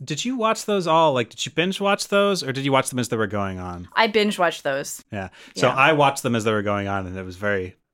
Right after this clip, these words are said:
Speaker 1: so I agree with you. I like the sort of arc that the character takes, but it took a lot <laughs> longer
Speaker 2: It took,
Speaker 1: for me.
Speaker 2: yes.
Speaker 1: It was like the first thing I watched on Netflix streaming that convinced me that it was a good service was that they had the first season of Breaking Bad back in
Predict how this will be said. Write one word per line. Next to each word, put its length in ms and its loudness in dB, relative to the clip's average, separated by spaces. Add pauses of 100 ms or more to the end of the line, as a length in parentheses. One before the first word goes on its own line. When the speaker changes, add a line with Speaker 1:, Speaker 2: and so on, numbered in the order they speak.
Speaker 1:
so 140 -2
I 140 4
agree 240 2
with 160 -2
you. 100 -2
I 60 2
like 240 0
the 120 -6
sort 240 -6
of 260 -10 (440)
arc 320 2
that 120 -20
the 80 -10
character 360 -2
takes, 280 -4
but 100 -4
it 60 -8
took 140 -4
a 60 -4
lot 440 0
<laughs> 200 -8
longer 240 -4
Speaker 2:
It 60 2
took, 180 2
Speaker 1:
for 40 -8
me. 220 2
Speaker 2:
yes. 160 0
Speaker 1:
It 520 -18
was 80 -2
like 100 0
the 60 -2
first 280 2
thing 100 2
I 60 2
watched 320 0
on 120 -4
Netflix 340 -8
streaming 360 -6
that 80 -10
convinced 340 -6
me 80 -6
that 100 -4
it 40 -14
was 140 -10
a 60 -8
good 220 -6 (220)
service 520 -2
was 120 -8
that 100 -10
they 120 -8
had 280 -10 (200)
the 80 -12
first 260 -2
season 220 0
of 80 -6
Breaking 300 -2
Bad 280 -4
back 260 -6
in 200 -12